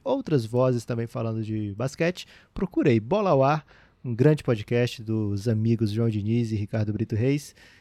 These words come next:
E, cara, foi uma experiência incrível, Guilherme. Curti muito, já me senti até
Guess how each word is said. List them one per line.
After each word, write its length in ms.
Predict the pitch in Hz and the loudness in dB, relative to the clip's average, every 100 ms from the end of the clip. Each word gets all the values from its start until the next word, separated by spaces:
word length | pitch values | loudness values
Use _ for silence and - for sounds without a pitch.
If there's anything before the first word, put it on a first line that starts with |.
| _ | _
E, 480 | 123 127 127 127 120 | -2 2 4 4 4
cara, 220 | 135 147 120 | 4 4 4
foi 120 | 131 | -2
uma 40 | |
experiência 360 | - 156 170 277 | -2 -2 -2 -2
incrível, 360 | - 180 123 | 2 4 4
Guilherme. 300 | 110 98 90 - | 2 -2 -6 0
Curti 320 | 151 - 240 | 0 2 2
muito, 440 | 196 214 226 247 - - - - | 4 4 2 -2 -4 -16 -18 -8
já 400 | 117 135 160 185 | 2 6 6 4
me 140 | 185 | 0
senti 500 | 175 185 147 - 180 | -2 -2 -2 0 2
até 1300 | 180 165 160 175 196 196 190 165 123 101 98 92 90 | 2 2 2 2 2 2 2 2 0 0 -4 -6 -8